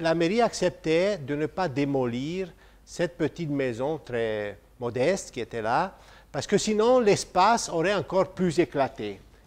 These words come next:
C'est déjà des espaces pauvres. Si j'aurais, si on aurait des, et eux, ils ont accepté. Naturellement, le budget était exorbitant, soixante mille francs pour faire le tout.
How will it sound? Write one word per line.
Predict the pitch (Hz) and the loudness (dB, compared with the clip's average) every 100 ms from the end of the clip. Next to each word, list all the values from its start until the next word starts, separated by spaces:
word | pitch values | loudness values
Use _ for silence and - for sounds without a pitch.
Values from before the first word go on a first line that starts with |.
| - | -20
C'est | 117 156 | -6 -2
déjà | 151 156 185 | 0 2 4
des | 180 165 151 | 4 0 -2
espaces | - 139 - | -2 -4 0
pauvres. | 156 180 220 220 226 - - - | 4 6 6 2 -6 -12 -20 -16
Si | - 160 | -2 2
j'aurais, | 139 185 202 208 | 6 8 10 8
si | 160 180 | 4 2
on | 180 | 4
aurait | 190 | 6
des, | 170 151 190 | 4 0 -2
et | 202 233 208 | 2 10 12
eux, | 208 233 | 12 8
ils | 226 170 175 | 0 0 6
ont | |
accepté. | 165 - 160 - 165 214 | 6 4 -2 -2 0 2
Naturellement, | 170 - 170 165 165 | 2 2 0 2 2
le | 151 | 4
budget | 160 160 131 117 151 104 | 2 0 -4 2 2 0
était | - 113 104 98 - - - | -2 -2 -2 -4 -10 -20 -8
exorbitant, | 131 143 135 117 120 - 139 180 196 | -2 0 0 -2 -12 -6 -4 -4 -6
soixante | - 147 - 180 165 131 - | -6 -6 -4 -6 -6 -10 -16
mille | 139 143 165 | -8 -8 -8
francs | - 147 151 160 | -10 -6 -6 -6
pour | 135 | -12
faire | - 123 110 | -8 -8 -4
le | 139 | -6
tout. | - 202 240 | -6 -6 -6